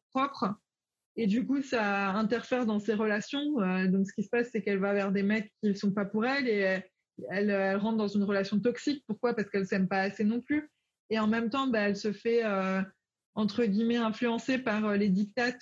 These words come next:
que, euh, la société et les réseaux, euh, euh, comment dire, euh, euh,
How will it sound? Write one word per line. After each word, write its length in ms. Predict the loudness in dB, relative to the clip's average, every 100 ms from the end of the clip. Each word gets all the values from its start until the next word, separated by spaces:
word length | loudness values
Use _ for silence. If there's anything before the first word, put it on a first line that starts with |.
| -4
que, 60 |
euh, 260 | 0 0 0
la 140 | 0
société 560 | -2 -4 -4 -2 0 0
et 40 |
les 120 | 0 0
réseaux, 560 | 0 0 0 0 2
euh, 400 | 0 -2 -2 -2 -4 _ _ _ _ -6
euh, 720 | -2 0 0 0 0 0 2 2 2
comment 240 | 2 2 2
dire, 240 | 2 2
euh, 280 | 0 -2 -4 -8 -14 _ _ _ _ _ _ -4
euh, 440 | -2 0 -2 -2